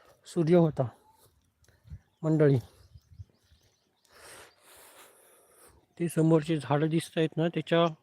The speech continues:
पाठीमागे सूर्य उगत होता तेव्हा, लालसर रंगाचा होता तेव्हा.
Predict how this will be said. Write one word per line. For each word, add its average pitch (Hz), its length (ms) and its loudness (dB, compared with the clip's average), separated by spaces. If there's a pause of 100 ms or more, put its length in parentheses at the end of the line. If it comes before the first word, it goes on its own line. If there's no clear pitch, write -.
(140)
पाठीमागे 156 600 0 (880)
सूर्य 175 400 2 (180)
उगत 185 340 2
होता 156 140 0
तेव्हा, 156 300 4 (600)
लालसर 156 760 2 (1120)
रंगाचा 156 440 0
होता 160 220 -4
तेव्हा. 135 260 -4